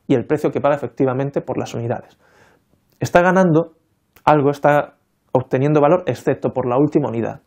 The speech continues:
que la valora exactamente en seis euros, la unidad número noventa, y que por ella paga noventa, eh, y que por esa unidad paga seis euros, paga exactamente lo que para él vale,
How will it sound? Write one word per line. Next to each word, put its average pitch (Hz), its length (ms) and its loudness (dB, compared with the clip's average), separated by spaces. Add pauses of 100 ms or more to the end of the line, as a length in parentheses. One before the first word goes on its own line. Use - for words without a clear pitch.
que - 120 -6
la 117 80 -4
valora 127 240 0
exactamente 143 600 -4
en 139 80 -6
seis 147 240 -6
euros, 180 240 -2
la - 80 -6
unidad 120 180 -4
número 135 280 -2
noventa, 160 440 -6 (100)
y - 80 -2
que 120 120 -6
por 123 140 -6
ella 123 120 -2
paga 147 160 -2
noventa, 120 500 -6 (480)
eh, 117 360 -2
y - 100 -6
que - 80 -4
por 127 100 0
esa 127 140 -4
unidad 139 140 0
paga 151 200 -2
seis - 360 -6
euros, - 180 -8
paga 143 140 0
exactamente 147 500 -2
lo 131 80 -2
que 117 100 -6
para 123 260 -2
él 214 260 -6
vale, 123 320 -2